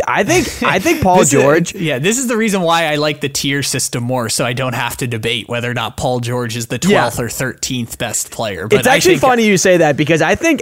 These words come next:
Speaker 1: I think Paul George is Tatum now. Like, Tatum is as good as Paul George.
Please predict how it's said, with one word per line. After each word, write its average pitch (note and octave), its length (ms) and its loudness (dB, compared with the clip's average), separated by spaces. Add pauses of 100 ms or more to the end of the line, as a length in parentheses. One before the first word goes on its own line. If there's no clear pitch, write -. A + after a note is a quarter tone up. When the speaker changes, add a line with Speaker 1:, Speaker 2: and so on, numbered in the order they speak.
Speaker 1:
I D#3+ 160 0
think C4 360 -2
Paul E3 360 4
George C#3 680 2
is C#3 300 0
Tatum B2+ 480 -2
now. G#2 400 -6 (120)
Like, C3+ 180 -4
Tatum F3 440 2
is D#3 280 2
as C3 320 -2
good C3 240 2
as B2+ 100 0
Paul A#2+ 300 0
George. A2 520 -4